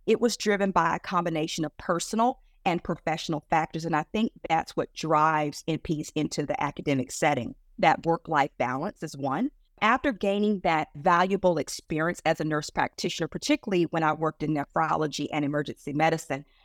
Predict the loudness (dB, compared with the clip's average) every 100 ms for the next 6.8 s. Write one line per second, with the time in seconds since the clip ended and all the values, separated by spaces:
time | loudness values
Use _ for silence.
0 | _ 0 0 4 2 2 -2 -4 -6 -2
1 | 0 0 -2 -8 -4 -2 0 0 -4 -6
2 | -2 -2 0 -2 0 2 2 2 -2 -4
3 | -6 -8 -8 -4 -4 -4 -8 -8 0 4
4 | 4 2 -2 -2 -2 0 -2 -2 -6 -8
5 | _ _ _ 2 2 4 0 0 -6 -6
6 | -8 -2 -2 -2 -6 -8 -10 -12